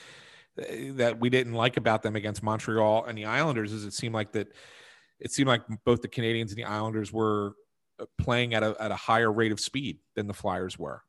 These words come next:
And if you're going to add to your team, why are you going to add a guy who's in his forties who can't,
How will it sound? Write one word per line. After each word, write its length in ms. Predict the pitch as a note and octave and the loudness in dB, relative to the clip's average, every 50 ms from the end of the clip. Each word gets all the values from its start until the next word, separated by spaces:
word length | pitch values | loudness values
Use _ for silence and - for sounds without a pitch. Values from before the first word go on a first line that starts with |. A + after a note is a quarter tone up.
| _ _ - | _ _ -4
And 520 | A#2 A2 G#2+ G#2+ G#2+ G#2+ G#2+ G2+ G2+ G2+ | -2 0 2 2 2 2 0 0 -2 -4
if 180 | - G#2+ G#2 - | -6 -6 -2 2
you're 300 | A#2+ A#2 A2+ A2+ A2+ G#2+ | 4 6 6 6 4 4
going 260 | G2+ A#2+ A#2 A#2 A#2 | 2 0 0 0 0
to 180 | A2 - - - | -2 -2 0 2
add 280 | A2 A2+ A#2+ B2+ B2 | 4 4 4 4 2
to 100 | - - | -2 -6
your 120 | A2+ G#2 F#2+ | -6 -6 -6
team, 300 | - - G#2 G#2 G#2 G#2 | -8 -8 -8 -6 -4 -2
why 180 | G#2 G#2 G#2 | 0 2 2
are 20 | A2 | 0
you 60 | G#2+ | 0
going 180 | G#2+ G#2 G#2 G2+ | -2 -2 -4 -4
to 60 | F2+ | -4
add 200 | G2 G2 G2 G2+ | -4 -4 -4 -4
a 60 | G2+ | -4
guy 340 | F2+ G2 G2+ G2+ G#2 G#2+ G2+ | -2 0 0 2 2 2 0
who's 600 | G2 G#2 G2 G2 G2 F#2 F2 - - - - - A2 | 0 -2 -2 -2 -4 -6 -6 -8 -8 -10 -10 -10 -10
in 80 | G#2 | -8
his 120 | G#2 G2 - | -8 -8 -8
forties 540 | - - G#2+ A2 G#2+ G#2+ G#2 G#2 G2 - | -6 -4 -2 0 0 0 -2 -4 -6 -6
who 180 | - G#2 F#2+ F#2 | -4 -4 -4 -6
can't, 360 | - - - G#2 F#2+ - - | -6 -6 -6 -6 -6 -6 -10